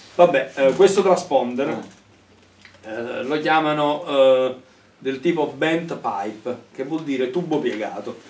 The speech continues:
Speaker 2: Eh,
Speaker 1: Tutto
Speaker 2: questo
Speaker 1: quello
Speaker 2: eh,
Speaker 1: che entra
Speaker 2: esce dall'altra
Speaker 1: esce.
Speaker 2: parte, sì.
Speaker 1: Per cui, eh,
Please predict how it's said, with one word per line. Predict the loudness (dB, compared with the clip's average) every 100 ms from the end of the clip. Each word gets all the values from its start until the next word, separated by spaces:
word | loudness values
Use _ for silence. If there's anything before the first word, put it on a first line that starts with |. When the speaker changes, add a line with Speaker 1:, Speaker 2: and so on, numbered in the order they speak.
| -6
Speaker 2:
Eh, | 4 4
Speaker 1:
Tutto | 6 6
Speaker 2:
questo |
Speaker 1:
quello | 8 8 8
Speaker 2:
eh, | 8
Speaker 1:
che | 6 6
entra | 4 4 4 4
Speaker 2:
esce | 0 -2
dall'altra | 0 0 0 -2
Speaker 1:
esce. | -4 -4
Speaker 2:
parte, | -8 -12
sì. | -14 -14 0
Speaker 1:
Per | 2 2
cui, | 2 2 2 2 0 -4 -16 -20 -14
eh, | -2 4 4 4 0 0 0 -2 -4 -4